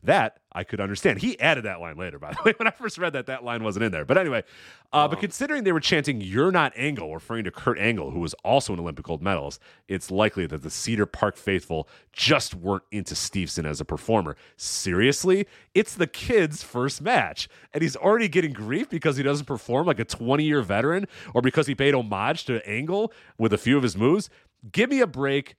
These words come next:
Speaker 1: or more importantly, give Gable one.
Speaker 2: Oh, come on.
Speaker 1: <laughs> As to be expected,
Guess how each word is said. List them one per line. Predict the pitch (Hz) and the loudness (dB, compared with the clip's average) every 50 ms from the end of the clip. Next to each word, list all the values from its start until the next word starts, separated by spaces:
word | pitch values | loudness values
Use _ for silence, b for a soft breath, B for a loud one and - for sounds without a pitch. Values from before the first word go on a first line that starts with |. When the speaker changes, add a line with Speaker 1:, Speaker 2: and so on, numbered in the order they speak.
| _ _ | _ _
Speaker 1:
or | - 135 135 | 0 0 0
more | 127 123 127 139 170 | 4 4 4 4 4
importantly, | 180 151 - 165 156 143 143 139 135 135 131 - _ _ _ _ _ 104 85 | 4 0 0 0 0 0 0 -2 -4 -4 -6 -8 _ _ _ _ _ -20 -6
give | - 120 127 139 156 160 147 139 123 95 | 2 4 6 6 6 6 2 -2 -8 -8
Gable | - 113 113 120 120 104 101 98 87 82 | -4 -2 0 0 0 0 0 -2 -2 0
one. | 85 82 78 69 64 64 67 - - _ _ _ _ _ _ _ _ _ _ _ _ _ _ _ _ | 0 -2 -2 -2 -4 -8 -12 -14 -16 _ _ _ _ _ _ _ _ _ _ _ _ _ _ _ _
Speaker 2:
Oh, | - 117 107 104 | -2 -2 -2 -2
come | 101 - - - 135 110 98 90 87 | -6 -12 -10 -8 -8 -8 -8 -10 -16
on. | - 95 90 90 90 - | -18 -16 -16 -10 -4 -2
Speaker 1:
<laughs> | 139 - - | -2 0 0
As | - 196 - - | -2 -2 -4 -6
to | - - - 226 | -4 -4 -4 -4
be | 175 214 208 190 160 | -4 -8 -10 -8 -8
expected, | 160 151 - - - - 160 160 147 - 104 101 98 - | -10 -10 -12 -12 -8 -4 -4 -4 -4 -2 -2 0 0 -2